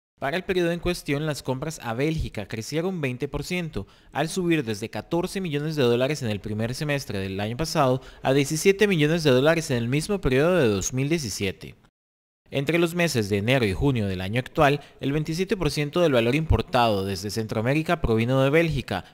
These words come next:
veinte por ciento de Corea del Sur, trece por ciento de Estados Unidos y nueve por ciento de Francia. Bélgica es el país de origen de las importaciones centroamericanas que más ha crecido, ya que en el primer semestre de dos mil diez representaba el ocho por ciento del valor total comprado,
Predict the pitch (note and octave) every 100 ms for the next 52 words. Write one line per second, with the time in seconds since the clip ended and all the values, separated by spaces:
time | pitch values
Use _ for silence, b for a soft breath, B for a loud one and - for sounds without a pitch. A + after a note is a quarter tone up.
0 | - C3+ D3+ F3+ C#3 A#2+ D3+ E3 E3 D3
1 | A2+ B2 C3 G#2 - F#3+ G#3+ - D3 C#3+
2 | D#3 A#2 C#3+ C#3 F3 C3 - C#3+ D#3 D#3+
3 | B2+ C3+ E3+ F#3+ - A#2+ C#3 F3+ G3+ -
4 | G#2 C3+ C#3 F3+ G2+ - G2 F2+ - D#2
5 | - _ _ _ _ - C#3+ D3 F#3 F3
6 | B2+ E3 D#3 A#2+ A#2+ B2 D3 C#3 D#3 D3+
7 | A#2+ A#2+ G#2+ A#2 A#2 A2 D#3 - E3 C3
8 | A#2 A2+ - D3+ F3+ - B2 A#2+ D3 -
9 | C3+ - C#3+ - F#3+ D#3+ A#2 B B B2+
10 | C#3+ D3 F3+ E3+ C3+ B2 B2+ D3+ E3 D#3+
11 | E3 E3 C3 A2 C3+ D3 D#3 E3 D#3 C3+
12 | C3+ C3 C3 F3+ F#3+ F3+ F3 - B2+ C#3
13 | C3+ E3+ B2+ G#2 G#2+ A#2 C#3+ C#3+ C#3 C3+
14 | C#3 C3 B2 G2